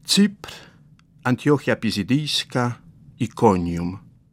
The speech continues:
Już można mówić o pewnym stylu posługi Pawła i Barnaby oraz o reakcji ze strony tych, do których adresowali oni naukę o Chrystusie.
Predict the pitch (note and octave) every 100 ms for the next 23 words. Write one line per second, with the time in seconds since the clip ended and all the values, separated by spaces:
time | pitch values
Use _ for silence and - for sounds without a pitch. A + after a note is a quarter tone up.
0 | _ _ - - - A3+ A#3+ A3+ A3 G#3
1 | G#3 A#3+ G#3 F#3 F#3+ E3 E3+ D3 - A3+
2 | F3+ A2 - A2+ - G3 F3+ D#3 A#2+ C3+
3 | A#2+ B2 A#2+ G#2+ G#2 G2 A2 C3 B2+ D3+
4 | D3 _ _ - A2 G#2+ - D#3 F3+ C3
5 | G#2 - - G3 B2+ - A2+ G#2+ G2 -
6 | D3 E3+ - - - _ _ _ _ _
7 | A2 B2 - F#3+ - - F#3 A3 - E3+
8 | A2 A#2+ C3+ - B2 C3 C3 D3+ - G#2+
9 | - G2+ F#2+ - - A#2 - - G2 -
10 | - E2+